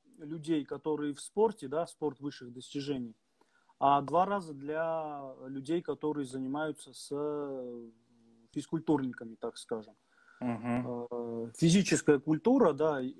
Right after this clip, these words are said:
Speaker 1: отдельный курс, и курс для спорта высших достижений. Вот. Так что у нас можно, да, пройти обучение, но, как я всегда, э, говорю всем людям, которые хотят у нас обучаться, это,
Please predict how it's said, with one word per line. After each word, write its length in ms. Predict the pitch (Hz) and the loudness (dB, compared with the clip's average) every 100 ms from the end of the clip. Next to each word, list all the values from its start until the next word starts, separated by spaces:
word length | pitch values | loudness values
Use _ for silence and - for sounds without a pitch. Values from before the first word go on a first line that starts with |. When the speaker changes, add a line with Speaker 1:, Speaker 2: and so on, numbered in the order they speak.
| - - | -14 -8
Speaker 1:
отдельный 500 | 135 131 147 135 135 | -6 0 0 0 -4
курс, 360 | 143 127 - | -6 -8 -6
и 60 | 139 | -6
курс 320 | - 214 202 | 0 -2 -2
для 520 | 135 135 143 139 135 123 117 120 | -4 -2 -2 -2 -4 -6 -12 -18
спорта 420 | - 160 165 143 | -4 -2 0 0
высших 320 | 139 - 127 | -4 -4 -6
достижений. 600 | 127 - 131 120 113 107 _ _ - - - _ _ _ _ - - - - | -8 -6 -6 -6 -8 -10 _ _ -20 -20 -20 _ _ _ _ -20 -20 -18 -8
Вот. 500 | 135 127 139 120 - _ _ _ _ | 0 4 4 2 -14 _ _ _ _
Так 180 | - 160 | 4 4
что 400 | - - 151 147 | 4 2 4 4
у 80 | 139 | 0
нас 280 | 156 180 - | 0 0 0
можно, 340 | 156 139 135 | -4 -4 -6
да, 160 | 123 127 | -4 -4
пройти 340 | 127 127 127 | -4 -6 -2
обучение, 580 | 139 127 131 196 220 180 | -2 -2 -6 -2 -2 0
но, 400 | 170 196 151 - _ _ - | 4 4 4 0 _ _ -2
как 240 | 170 175 | 2 2
я 120 | 170 151 | 0 -6
всегда, 760 | - 151 139 170 202 190 156 - | -8 -12 -6 -2 -2 -2 -6 -12
э, 640 | 135 131 127 127 123 120 _ _ _ _ _ _ _ _ | -12 -10 -10 -10 -12 -14 _ _ _ _ _ _ _ _
говорю 520 | 143 131 143 151 151 123 | -6 0 2 4 2 0
всем 400 | - 160 165 143 | -4 -6 -4 -4
людям, 380 | 139 165 135 127 | -4 -4 -4 -4
которые 360 | 127 147 143 | -2 2 2
хотят 380 | 131 127 147 135 | 2 -2 -2 0
у 40 | 131 | -2
нас 220 | 131 - | -4 -8
обучаться, 540 | 127 127 - 185 - | -14 -6 -2 -2 -2
это, 240 | 135 160 | 0 2